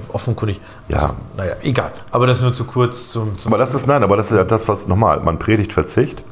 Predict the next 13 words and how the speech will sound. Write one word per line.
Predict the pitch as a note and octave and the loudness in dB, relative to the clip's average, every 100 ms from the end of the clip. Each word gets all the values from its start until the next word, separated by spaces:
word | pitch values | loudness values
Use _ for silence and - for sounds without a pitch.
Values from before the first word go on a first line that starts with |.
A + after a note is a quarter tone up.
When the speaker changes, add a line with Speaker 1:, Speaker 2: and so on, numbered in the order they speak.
| A#2 | -6
Speaker 1:
Ja. | - - - - - - | -6 -8 -14 -20 -12 -2
Speaker 2:
ähm, | D#2+ D#2+ | 0 0
auch | - | -2
beim | - E2 | 0 0
Essen, | - - C#3+ | 0 0 0
man | G2 | 0
Speaker 1:
Mhm. | F2+ | 0
Speaker 2:
predigt | G2+ G2+ - | 2 2 2
Verzicht, | - - - - - | 0 -2 0 -2 -2
auch | - | -4
beim | C#2 C#2+ - | -4 -4 -4
Autofahren. | F2 F#2 - F2+ F2+ - - | -2 -2 0 0 0 -4 -8
Speaker 1:
Ja. | F#2 | -8